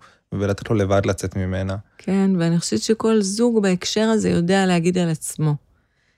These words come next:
Speaker 2: אמ, כמה, מה מתאים לו, מה עבד לו, ועם הזמן גם לאט לאט לומדים.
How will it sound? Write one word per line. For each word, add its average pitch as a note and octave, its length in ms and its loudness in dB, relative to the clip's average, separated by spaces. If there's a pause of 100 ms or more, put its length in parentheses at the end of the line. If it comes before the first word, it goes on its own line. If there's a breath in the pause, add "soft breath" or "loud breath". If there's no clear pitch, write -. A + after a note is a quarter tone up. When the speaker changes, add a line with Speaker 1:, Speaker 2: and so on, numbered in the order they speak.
(460)
Speaker 2:
אמ, D3+ 560 2 (180)
כמה, D#3 580 4 (260)
מה E3 160 4
מתאים D#3 480 2
לו, D3 160 2
מה D#3+ 300 4
עבד D#3 380 0
לו, D3+ 260 4 (180)
ועם D#3+ 460 0
הזמן D#3 380 2
גם D#3 240 2 (160)
לאט D#3 260 0
לאט D3+ 240 -2
לומדים. D3+ 540 4